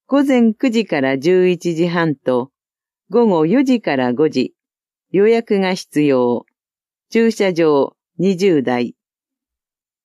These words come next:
十九、おみの園。南大泉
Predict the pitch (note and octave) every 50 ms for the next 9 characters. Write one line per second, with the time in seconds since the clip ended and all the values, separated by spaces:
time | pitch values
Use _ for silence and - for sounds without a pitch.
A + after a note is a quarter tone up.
0 | _ _ - D#3+ G#3 G3+ G3 G3 _ - - E3+ D#3 C#3+ C3 A#2 - _ _ _
1 | _ _ _ _ _ _ _ _ _ _ _ - F#3 G#3 A3+ C4 C4+ B3 B3 A#3+
2 | A3+ - - - C#3+ C3+ A#2+ A#2 - - - _ _ _ _ _ _ _ _ _
3 | _ _ _ _ _ - F3+ G3+ G#3+ A3+ A3+ A3 A3+ A3 G#3+ G#3 G#3 G#3 G3+ G3+
4 | G3+ F3 D3+ D3+ C#3+ C#3 C3+ C3 - -